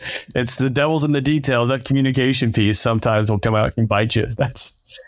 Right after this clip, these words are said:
different, different time. So you, and then it, going from, yeah, I think that, that Soviet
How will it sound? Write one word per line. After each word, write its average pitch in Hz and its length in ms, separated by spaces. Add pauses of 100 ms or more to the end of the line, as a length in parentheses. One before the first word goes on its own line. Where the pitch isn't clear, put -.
(160)
different, 185 480
different 180 380
time. 151 400
So - 140
you, 156 160
and 135 160
then 135 260 (540)
it, 120 260
going 151 260
from, 113 640
yeah, 117 200
I 123 100
think 120 240
that, 101 220
that 98 200
Soviet 127 640